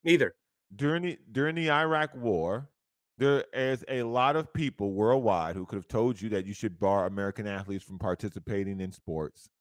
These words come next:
Speaker 2: Their view of it was completely different than ours. And so since we're,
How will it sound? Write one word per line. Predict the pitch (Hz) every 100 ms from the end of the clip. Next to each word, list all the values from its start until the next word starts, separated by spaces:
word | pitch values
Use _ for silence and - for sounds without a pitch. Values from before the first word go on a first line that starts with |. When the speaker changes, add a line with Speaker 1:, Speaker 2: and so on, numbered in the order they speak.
| _ _ _ _ _ _ _ _ _ _ _
Speaker 2:
Their | - 113 117
view | 120 127
of | 123
it | 135
was | 113 104
completely | 107 85 113 101 117
different | 98 113 117 110
than | 117 107
ours. | 76 69 71 - _ _
And | 165
so | 170 202
since | 233 285
we're, | 277 247